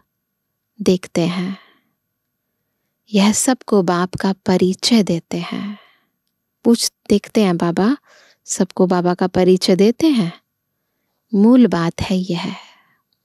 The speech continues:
हर एक बच्चे को बाप का परिचय देते हैं,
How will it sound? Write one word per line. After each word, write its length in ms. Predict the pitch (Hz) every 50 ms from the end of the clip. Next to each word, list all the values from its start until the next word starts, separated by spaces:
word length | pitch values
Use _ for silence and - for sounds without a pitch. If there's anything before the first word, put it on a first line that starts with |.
| _ _ _ _ _ _ _ _ _ _ _ _ _ _ _ -
हर 240 | - 214 196 190 196
एक 220 | 196 196 - 202
बच्चे 440 | 170 180 170 - - - - 220 208
को 280 | - - 190 185 196 190
बाप 360 | 180 185 175 175 185 - -
का 180 | - - 190
परिचय 560 | 185 - 185 180 175 180 180 - - - 202 185
देते 400 | 170 170 170 175 _ - 233 247
हैं, 180 | 240 294 320